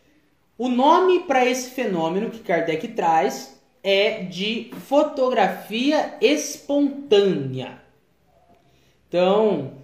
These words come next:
pra você que tava querendo aí um nome legal, aí, fotografia espontânea.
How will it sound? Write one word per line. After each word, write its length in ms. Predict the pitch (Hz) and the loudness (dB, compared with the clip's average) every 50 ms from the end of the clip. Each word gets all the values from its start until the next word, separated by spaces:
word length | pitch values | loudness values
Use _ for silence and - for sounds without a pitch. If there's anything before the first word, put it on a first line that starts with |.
| - _ _ _ _ _ | -20 _ _ _ _ _
pra 140 | - 170 175 | -6 -4 -4
você 400 | 175 175 170 160 - - 196 190 | -4 -6 -8 -10 -4 -4 -4 -4
que 140 | 190 196 185 | -4 -6 -10
tava 520 | 185 - - - 175 160 160 156 156 165 | -12 -14 -8 -4 -2 -2 0 0 -2 -4
querendo 420 | 160 - 165 156 151 156 156 151 151 | -4 -4 -4 -2 -2 -2 -2 -2 -2
aí 140 | 147 151 | -2 -2
um 120 | 180 220 196 | -2 -4 -4
nome 460 | 160 147 139 139 139 143 151 160 160 | -4 -4 -4 -2 -2 -2 -2 -2 -2
legal, 600 | 190 240 233 180 165 151 143 143 156 208 262 269 | -2 -4 -4 -2 -2 -2 0 2 2 2 2 0
aí, 200 | 262 175 131 - - - | -2 -6 -8 -10 -12 -10
fotografia 680 | - 269 269 262 294 285 285 254 220 - - 247 247 | -8 -8 -6 -6 -6 -4 -4 -4 -4 -4 -6 -8 -10
espontânea. 800 | 254 - - - 294 294 277 - - 143 127 117 110 107 - | -10 -10 -8 -6 -6 -6 -6 -6 -8 -8 -10 -10 -12 -14 -18